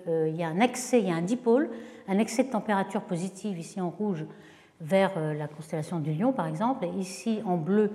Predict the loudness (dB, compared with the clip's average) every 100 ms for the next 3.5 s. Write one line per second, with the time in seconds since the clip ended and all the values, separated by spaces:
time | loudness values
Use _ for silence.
0 | -4 -14 -6 -4 -2 4 4 4 0 -2
1 | -6 -2 -2 -2 -18 -20 -14 -8 -2 -2
2 | 2 4 4 8 8 8 6 2 2 4
3 | 8 6 6 -4 -8